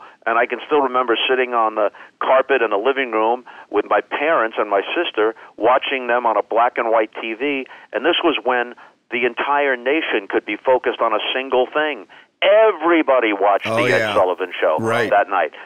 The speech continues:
Speaker 1: So what I'm thinking is, as I sit down with Paul McCartney, a bunch of people I went to grade school and high school with who I haven't seen in years are gonna see this, and they're gonna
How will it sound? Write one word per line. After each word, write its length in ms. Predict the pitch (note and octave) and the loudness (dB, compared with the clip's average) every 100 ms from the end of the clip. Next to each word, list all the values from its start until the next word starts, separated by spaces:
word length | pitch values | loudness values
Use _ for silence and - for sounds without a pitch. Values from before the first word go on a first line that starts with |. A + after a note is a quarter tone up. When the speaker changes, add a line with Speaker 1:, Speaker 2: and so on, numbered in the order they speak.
| - | -4
Speaker 1:
So 100 | C#3+ | -2
what 160 | C3 D3+ | 0 0
I'm 200 | G#3 G#3+ - | -2 -4 -6
thinking 500 | F#3+ G#3+ - G#2 E2+ - | -6 -6 -8 -10 -12 -8
is, 340 | E2+ D2 E2 - - - _ | -6 -6 -8 -12 -18 -20 _
as 160 | G2 G2 | -4 0
I 140 | D3 D3 | -2 -2
sit 140 | C#3 - | -6 -2
down 200 | B2+ A#2+ | -2 -4
with 140 | G#2+ | -6
Paul 200 | - A2 | -4 -2
McCartney, 580 | G#2+ - - - A2 G#2+ - - _ _ - | -4 -2 -2 -2 -8 -12 -18 -20 _ _ -6
a 60 | B2 | -2
bunch 320 | E3+ G#3 E3+ | -2 -2 -4
of 100 | - | -4
people 320 | D#3 - C3+ | -6 -2 -2
I 80 | A#2+ | 0
went 220 | A#2+ A#2+ | -2 -6
to 60 | A2+ | -8
grade 360 | - B2+ D3 | -6 -6 -6
school 260 | - B2+ A2+ | -8 -4 -4
and 100 | G2 | -4
high 200 | A2+ B2+ | -6 -8
school 240 | A2 A#2+ | -6 -4
with 160 | A2+ G#2+ | -4 -4
who 120 | G#2+ | -4
I 80 | G2 | -4
haven't 340 | G#2 B2 B2+ G2+ | -2 -4 -6 -12
seen 160 | A#2+ G#2+ | -12 -10
in 160 | G2 F#2+ | -10 -10
years 480 | A2 G#2 - - - - _ _ _ _ _ - | -6 -6 -6 -14 -18 -20 _ _ _ _ _ -8
are 80 | |
gonna 200 | G2 B2 A2 - | -4 -6 -4 -6
see 140 | C#3+ | -8
this, 240 | - D2 - - - - _ | -8 -10 -10 -14 -18 -20 _
and 100 | F#2+ G#2+ | -8 -6
they're 60 | |
gonna 180 | A#2 A#2+ | -4 -6